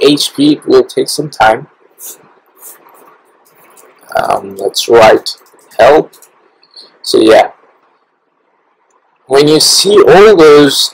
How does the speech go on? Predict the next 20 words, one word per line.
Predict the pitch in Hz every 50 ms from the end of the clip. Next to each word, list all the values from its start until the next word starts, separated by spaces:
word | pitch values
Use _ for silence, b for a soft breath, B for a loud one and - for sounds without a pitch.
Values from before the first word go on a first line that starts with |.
| -
um, | 131 123 123 123 123 127 -
flags, | - - - - - 117 117 117 117 123 117 120 117 - -
all | - 101 117 117 113 117
those | 120 120 117 123 120 117 113 107 - - - -
options, | - 120 135 151 - - - - 123 117 117 120 - -
it | 135 127 -
actually | 139 139 143 - - - 127 120
means | 117 123 127 123 120 - -
your | - 123 117 117 110 - -
P | - - - 156 156
H | 156 156 -
P | 110
support | - - - - _ - 127 120 113
is | 107 101
enabled | - - 113 117 117 131 143 135 127 113 110 113
in | 113 113
your | 110 104 104 104
Mac. | 113 113 - 123 - - B B B B B B
So, | B - 147 143 139 131 127 - - - _ _ _ _ _ _ _ -
um, | - 120 120 123 117 120 123 120